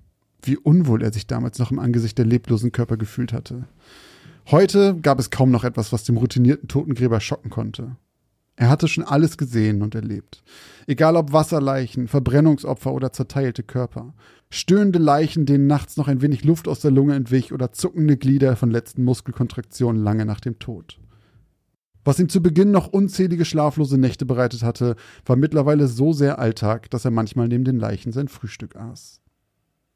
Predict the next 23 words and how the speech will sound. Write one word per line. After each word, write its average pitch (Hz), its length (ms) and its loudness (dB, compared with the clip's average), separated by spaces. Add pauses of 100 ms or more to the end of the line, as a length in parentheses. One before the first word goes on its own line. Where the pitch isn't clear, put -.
(340)
Doch 147 120 2
ganz 165 240 2
davon 156 340 2
ab 151 240 0
hatte 160 160 2
er 175 140 0
eh 196 100 0
nicht 170 220 2
mehr 135 100 -2
allzu 123 200 -6
viel 127 140 -2
mit 123 140 2
den 127 140 4
normalen 120 520 2
Bestattungen 113 440 -6
zu 123 100 -12
tun, 113 240 -4
seit 117 180 -2
das 127 140 -6
Krematorium 127 580 -2
gebaut 107 360 -8
worden 107 260 -10
war. 95 240 -14